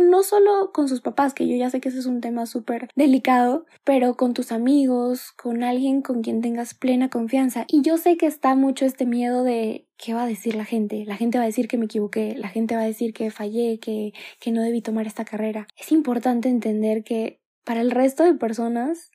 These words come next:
todos nosotros somos personajes secundarios. Cada quien se considera el personaje principal de su vida y el resto son personajes secundarios. Entonces, no la pienses tanto, o sea, ponte a pensar de que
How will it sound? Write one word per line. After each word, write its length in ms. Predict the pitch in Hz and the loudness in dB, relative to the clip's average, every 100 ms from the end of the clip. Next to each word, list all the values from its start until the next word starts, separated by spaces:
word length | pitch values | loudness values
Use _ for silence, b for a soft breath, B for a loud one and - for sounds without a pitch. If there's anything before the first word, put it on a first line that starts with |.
| - | 0
todos 220 | 302 339 | 4 4
nosotros 520 | 269 254 269 320 339 - | 2 -2 0 0 0 -6
somos 400 | - 254 262 - | -4 -2 -2 -4
personajes 500 | 226 220 226 226 233 | -8 -4 -4 -4 -6
secundarios. 720 | 226 208 208 202 202 - _ _ | -6 -4 -2 -4 -6 -10 _ _
Cada 300 | - 294 339 | 2 4 4
quien 220 | - 294 339 | 2 2 2
se 100 | 330 | 2
considera 640 | 233 220 233 240 294 302 | 0 -2 0 2 2 0
el 120 | 240 | -4
personaje 440 | 233 226 233 226 262 | -4 -4 -4 -2 -2
principal 520 | 240 226 226 226 285 | -2 -2 -2 2 4
de 120 | 277 | 4
su 140 | 254 240 | 2 0
vida 300 | 254 330 370 | 4 4 4
y 100 | 269 | 0
el 120 | 240 | 0
resto 560 | 226 262 302 - 403 440 | 0 0 2 2 0 0
son 220 | - 254 | -4 -2
personajes 480 | 247 - 220 214 226 | -2 -4 -4 -4 -6
secundarios. 640 | 233 - 202 202 208 214 - - | -10 -6 -4 -4 -6 -8 -10 0
Entonces, 760 | 262 254 254 254 285 285 - 508 _ 381 | 2 2 2 4 4 2 -4 _ _ 0
no 380 | 302 294 302 330 | 4 6 6 6
la 120 | 359 | 4
pienses 300 | 359 381 381 | 4 4 4
tanto, 400 | 415 415 285 233 | 2 4 2 0
o 80 | 233 | 0
sea, 340 | 240 240 233 _ - | -2 -2 -6 _ -4
ponte 240 | 285 320 | 0 2
a 40 | 349 | 2
pensar 340 | 247 247 262 | 0 2 2
de 160 | 294 285 | 2 0
que 480 | 233 226 - - | -2 0 -2 -6